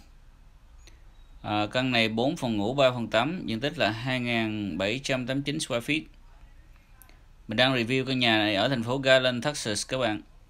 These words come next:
Thì, à, căn nhà này á, theo cái lịch sử mình coi á, là căn nhà này nó đang ở giai đoạn là, à, short sale. Nghĩa là cái giai đoạn này, à, cái nhà,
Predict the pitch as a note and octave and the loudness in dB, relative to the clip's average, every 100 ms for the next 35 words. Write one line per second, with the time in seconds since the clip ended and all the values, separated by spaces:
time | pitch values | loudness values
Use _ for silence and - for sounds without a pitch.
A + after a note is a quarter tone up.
0 | - - - - - - - - - - | -20 -20 -20 -20 -20 -20 -20 -20 -20 -20
1 | - B2 A#2+ A#2+ A#2+ A#2+ A#2+ A#2+ B2+ - | -8 0 0 4 4 6 6 2 -2 -6
2 | - C#3+ C#3 B2+ B2 B2 C3+ D#3+ - D3 | 0 4 6 4 4 4 4 4 0 0
3 | C#3+ D3 B2 A#2 A2+ D3 A#2+ B2 B2+ C3 | 0 2 0 0 -2 0 0 4 4 4
4 | D#3 - - - - - - - - G#2 | 0 -4 -18 -20 -20 -20 -20 -20 -16 -4
5 | A2 G#2+ G#2+ A2 B2+ B2 A2+ A2 A2 A2 | 2 4 4 2 -2 0 2 2 0 0
6 | G#2+ G#2+ - B2+ C3 B2 A#2+ A#2+ A2+ G2 | 0 -2 -4 -2 2 2 2 0 2 2
7 | A2 C#3 C#3+ A#2+ G#2 F#2 G2+ A2 G#2+ G#2 | 2 0 0 2 2 2 0 0 2 2
8 | G2 G2+ G2 - - - G#2 G2+ G2 G#2 | -2 -4 -6 -10 -16 -10 -6 -4 -4 -4
9 | - D#3+ - - C3 A2+ F#2 - - - | -2 -2 -2 -2 0 0 -4 -10 -20 -20
10 | - - - - - - - - - - | -20 -20 -20 -20 -20 -20 -20 -20 -16 -6
11 | A2+ C#3 B2 A2 A#2+ B2+ A#2+ G2+ G#2+ A2+ | -4 2 4 4 2 0 2 0 0 0
12 | G#2+ G#2 G2+ F#2+ F#2 - - - - - | -2 -2 -2 -2 -4 -8 -18 -20 -14 -4
13 | C#3 A#2 G#2 G2+ | 2 4 4 2